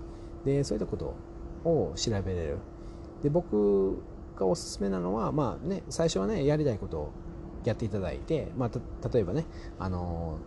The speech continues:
トップスリーの、今回のね、シリーズのトップスリーの一番目、二番目、美味しいものの近くとか、まあ、遊べるところの近くとか、まあ、そういったことをね、あの、選んでみ-、見てもいいんですけども、とにかく下調べだけは本当にも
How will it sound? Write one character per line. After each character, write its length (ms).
ト 100
ッ 20
プ 140
ス 120
リ 120
ー 60
の、 240
今 160
回 100
の 80
ね、 120
シ 180
リ 120
ー 40
ズ 100
の 80
ト 120
ッ 20
プ 100
ス 100
リ 80
ー 20
の 160
一 160
番 200
目、 80
二 120
番 200
目、 120
美 80
味 100
し 160
い 40
も 120
の 100
の 140
近 240
く 60
と 120
か、 380
ま 300
あ、 120
遊 80
べ 100
る 120
と 80
こ 120
ろ 120
の 100
近 200
く 80
と 100
か、 160
ま 60
あ、 20
そ 100
う 20
い 20
っ 20
た 60
こ 100
と 100
を 40
ね、 120
あ 80
の、 480
選 200
ん 60
で 80
み-、 120
見 100
て 100
も 120
い 40
い 20
ん 80
で 60
す 100
け 60
ど 80
も、 280
と 100
に 100
か 60
く 260
下 180
調 140
べ 140
だ 100
け 160
は 280
本 160
当 60
に 200
も 360